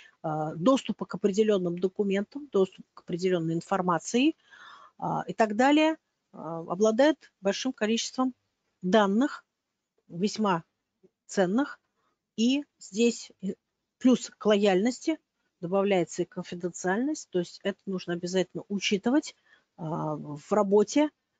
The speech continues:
а, в любом случае, потому что, а, дру-,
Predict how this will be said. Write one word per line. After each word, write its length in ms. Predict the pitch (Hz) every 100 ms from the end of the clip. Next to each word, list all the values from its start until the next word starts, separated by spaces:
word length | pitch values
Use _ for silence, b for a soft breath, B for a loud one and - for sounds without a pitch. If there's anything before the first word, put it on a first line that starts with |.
| _ 156
а, 220 | 156 151 - _
в 100 | -
любом 340 | 226 226 240 208
случае, 420 | 262 285 - -
потому 340 | _ 180 180
что, 280 | - 202 196 - _ B B _
а, 680 | 165 160 160 160 160 165 165 165 165 170 180 - _
дру-, 460 | 254 208 202 240 226